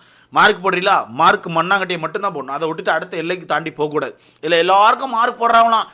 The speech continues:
இவன் இப்படி இருக்கான் அப்படி இருக்கான்னு சொல்லிட்டு மார்க்கை போட்டு தள்ளுறாங்க. இங்க எல்லாம் ஓகே, அப்பியரன்ஸை பத்தி போடுறாங்க, கேரக்டரை வச்சு போடுறாங்க, அவன் கொஞ்சம் ட்ரிம் பண்ணா நல்லா இருக்கும், அவன் கொஞ்சம் ஷேவ் பண்ணா நல்லா இருக்கும்,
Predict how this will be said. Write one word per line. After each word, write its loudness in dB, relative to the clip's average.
இவன் -2
இப்படி -6
இருக்கான் -2
அப்படி -4
இருக்கான்னு -4
சொல்லிட்டு -6
மார்க்கை -2
போட்டு -4
தள்ளுறாங்க. 0
இங்க 2
எல்லாம் 0
ஓகே, 0
அப்பியரன்ஸை -6
பத்தி -8
போடுறாங்க, -2
கேரக்டரை -2
வச்சு -6
போடுறாங்க, -2
அவன் -6
கொஞ்சம் -10
ட்ரிம் -10
பண்ணா -4
நல்லா -4
இருக்கும், -4
அவன் -8
கொஞ்சம் -10
ஷேவ் -4
பண்ணா -8
நல்லா -4
இருக்கும், -4